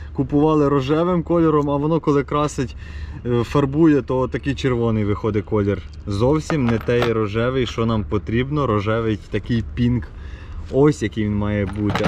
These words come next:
А це, бляха, капець. Я вже з цієї сторони здер. І що ми з Андрухою?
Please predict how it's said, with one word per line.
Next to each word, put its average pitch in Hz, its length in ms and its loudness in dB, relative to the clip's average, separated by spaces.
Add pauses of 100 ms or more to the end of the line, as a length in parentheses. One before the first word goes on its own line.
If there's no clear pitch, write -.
А 104 40 -4
це, 123 180 -2
бляха, 113 420 -2
капець. 95 460 -2
Я 113 100 2
вже 110 140 2
з - 60 -6
цієї 113 240 0
сторони 107 440 0
здер. 110 380 2 (280)
І - 60 -6
що 143 180 0
ми 156 140 0
з 143 40 -6
Андрухою? 156 580 2